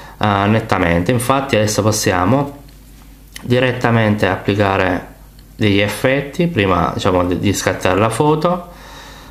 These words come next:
Abbiamo ovviamente la possibilità di switchare da modalità video ad a, a foto, eh, velocemente, ovviamente dare il comando alla camera frontale o quella posteriore.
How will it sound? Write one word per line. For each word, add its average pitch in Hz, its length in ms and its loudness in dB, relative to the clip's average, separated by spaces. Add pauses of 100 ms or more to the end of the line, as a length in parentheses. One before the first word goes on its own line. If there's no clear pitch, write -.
(720)
Abbiamo 120 440 2
ovviamente 110 440 2
la 101 120 2
possibilità 107 500 2
di 98 420 0
switchare 104 560 0
da 95 120 2
modalità 101 480 2
video 101 480 2
ad 101 180 2
a, 101 460 2
a 98 60 0
foto, 92 680 0 (440)
eh, - 60 -2 (240)
velocemente, 165 960 0 (400)
ovviamente 113 320 2
dare 104 300 2
il 101 100 -2
comando 104 800 0 (400)
alla 104 220 0
camera 110 320 0
frontale 104 500 0
o 92 80 0
quella 98 220 0
posteriore. 143 960 0